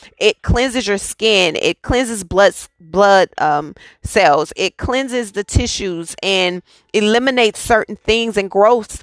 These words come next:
in your body. When you're feeding it the things that actually kill the bad bacteria and the bad tumors and the bad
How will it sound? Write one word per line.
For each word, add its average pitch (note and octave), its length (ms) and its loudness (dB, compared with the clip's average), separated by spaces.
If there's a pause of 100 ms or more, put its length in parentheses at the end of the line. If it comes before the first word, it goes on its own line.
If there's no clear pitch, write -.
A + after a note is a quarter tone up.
in G#3+ 160 -4
your A#3+ 140 0
body. E3+ 600 -2
When A3 220 -4
you're A3+ 220 0 (160)
feeding C4 420 -2
it G#3 200 2
the G#3 80 -10
things A#3+ 440 -4
that F#3+ 260 0
actually G3+ 600 0 (100)
kill C4 800 2 (600)
the A3+ 120 0
bad A3 400 2
bacteria A3 680 -2
and E3+ 200 -4
the E3 60 0
bad G3+ 600 2
tumors G#3 500 -10
and E3+ 120 -8
the E3 60 -8
bad A3 680 2